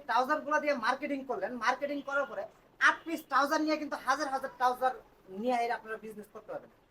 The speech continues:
আট পিস ট্রাউজারের দামে হাজার হাজার ট্রাউজার মানে নিয়ে ব্যবসা করতে পারবেন। যেমন ধরেন আট পিস ট্রাউজার আট ডিজাইনের নিলেন, নিয়ে এটা নিয়ে মার্কেটিং করলেন, আহ, পঞ্চাশ পিস, বিশ পিস, তিরিশ পিস অর্ডার হয়েছে,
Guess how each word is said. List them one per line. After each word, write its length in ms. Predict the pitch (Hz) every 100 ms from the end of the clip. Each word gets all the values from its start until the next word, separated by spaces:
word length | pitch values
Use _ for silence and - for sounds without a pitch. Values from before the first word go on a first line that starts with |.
| _ -
আট 180 | 277 294 285
পিস 160 | 311 -
ট্রাউজারের 400 | 254 262 285 285 240
দামে 240 | 262 262 339 _ _ _ 202
হাজার 260 | 233 302 277
হাজার 180 | 269 277
ট্রাউজার 260 | 240 233 226 190 202
মানে 240 | 196 190 180 175 196
নিয়ে 140 | 220 202 196 - - 180
ব্যবসা 240 | 202 208 190
করতে 160 | 190 160
পারবেন। 200 | - - _ _ _ -
যেমন 180 | 226 277 285
ধরেন 160 | 285 277
আট 80 | 277
পিস 120 | 285 269
ট্রাউজার 280 | 262 262 269 262
আট 80 | 214
ডিজাইনের 340 | 240 254 247 233
নিলেন, 180 | 233 220 220
নিয়ে 120 | 220
এটা 120 | 214 220
নিয়ে 120 | 220 202
মার্কেটিং 320 | 208 214 202 202
করলেন, 220 | 202 190 202
আহ, 600 | _ _ _ - 208 208
পঞ্চাশ 280 | 269 269 262 -
পিস, 140 | 247 185
বিশ 120 | 269 269
পিস, 120 | 240 -
তিরিশ 180 | 269 262
পিস 120 | 254 247 233
অর্ডার 160 | 240 233
হয়েছে, 220 | 220 220